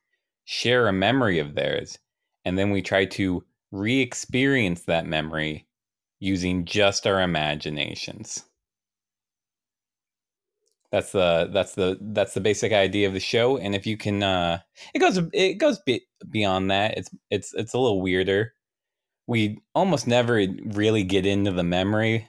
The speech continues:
Uh, something crazy happens beforehand. I don't know why that keeps happening. I think, <laughs> I think I need to re-, like, recalibrate or something. I'm not, I haven't mastered it yet, the memory spelunking.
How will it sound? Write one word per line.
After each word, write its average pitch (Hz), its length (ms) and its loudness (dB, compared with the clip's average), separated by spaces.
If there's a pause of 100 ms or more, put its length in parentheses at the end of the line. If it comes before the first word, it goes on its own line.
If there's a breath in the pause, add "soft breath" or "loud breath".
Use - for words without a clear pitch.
(280)
Uh, 80 580 2
something 104 320 -4
crazy 101 500 -2
happens 80 480 -4
beforehand. - 520 -6 (100)
I 92 40 0
don't 113 180 2
know 107 80 2
why 98 160 4
that 82 160 2
keeps 92 200 -8
happening. - 460 -4 (1040)
I 87 100 2
think, - 420 -2 (120)
<laughs> - 140 -14
I 95 80 4
think 160 160 4
I 165 140 6
need 117 220 4
to 104 80 4
re-, 101 220 0
like, 85 140 2
recalibrate 90 960 0 (160)
or 82 140 -6
something. 73 560 -8 (1200)
I'm 101 140 0
not, 92 280 2
I 87 80 2
haven't 95 360 2
mastered 87 580 0
it 60 220 -4
yet, - 340 -4 (540)
the 87 80 -2
memory 76 380 -2
spelunking. - 720 -6